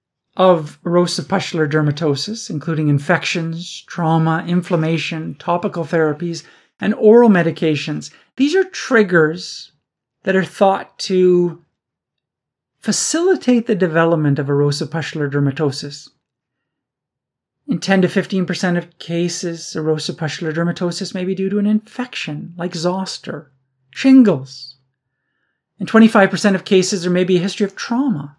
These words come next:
like surgery, liquid nitrogen, burns, skin grafting, hair transplants. Inflammation might trigger the disease, like inflammation from contact dermatitis from a hairpiece,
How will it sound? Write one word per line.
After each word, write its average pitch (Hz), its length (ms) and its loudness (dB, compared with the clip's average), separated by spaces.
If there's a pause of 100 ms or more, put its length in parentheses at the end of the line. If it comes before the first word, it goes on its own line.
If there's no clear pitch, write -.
(100)
like 175 140 -8
surgery, 190 640 -2 (800)
liquid 247 300 0
nitrogen, 202 800 -2 (360)
burns, 190 640 6
skin 247 300 6
grafting, 160 440 2
hair 233 180 2
transplants. 233 1040 -2 (1900)
Inflammation 226 640 2
might 143 300 0 (200)
trigger 160 380 -2
the 139 100 -2
disease, 139 640 -2
like 160 440 -18 (840)
inflammation 196 560 -4
from 190 240 -4
contact 185 480 -2
dermatitis 190 560 -2
from 185 160 -6
a 180 40 -4
hairpiece, 175 640 -6